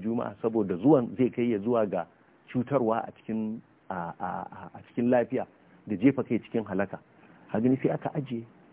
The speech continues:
To duk haka shari'ar musulunci take. Duk inda ka samu tsanani, za ka samu sauƙi ya zo. "Al'amru idza daqat tasa."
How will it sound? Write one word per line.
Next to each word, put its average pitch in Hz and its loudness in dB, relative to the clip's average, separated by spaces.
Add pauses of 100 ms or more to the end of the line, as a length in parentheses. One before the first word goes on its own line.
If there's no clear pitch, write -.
To 107 -2
duk 104 2 (320)
haka - -2
shari'ar 107 4
musulunci 95 -2
take. - -6 (580)
Duk 143 6 (100)
inda 170 10
ka 131 0
samu 95 -2
tsanani, 92 -4 (960)
za 98 6
ka 98 -4
samu 85 -2
sauƙi 87 0
ya 92 0
zo. 87 -4
"Al'amru 117 8
idza 92 0
daqat 120 4 (100)
tasa." - -4